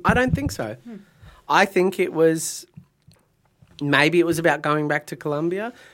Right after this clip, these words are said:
Speaker 1: Maybe it was about supporting their film industry.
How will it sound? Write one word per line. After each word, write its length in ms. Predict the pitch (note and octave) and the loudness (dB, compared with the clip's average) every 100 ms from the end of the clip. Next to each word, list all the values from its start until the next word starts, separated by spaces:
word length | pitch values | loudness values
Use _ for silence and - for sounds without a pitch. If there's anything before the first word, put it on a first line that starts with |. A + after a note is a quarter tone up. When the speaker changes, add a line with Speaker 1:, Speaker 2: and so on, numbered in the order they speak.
| _ | _
Speaker 1:
Maybe 280 | C3+ C3+ C3+ | -2 -2 0
it 40 | C3+ | -4
was 140 | C3 | -4
about 260 | B2+ A#2+ B2 | -4 -6 -6
supporting 500 | C3 - B2 B2 B2 | -8 -4 -2 -2 -4
their 140 | A#2 | -6
film 320 | - B2 C3 | -6 -4 -2
industry. 600 | D3 E3 E3+ - F#3+ A3+ | -4 -6 -10 -10 -10 -10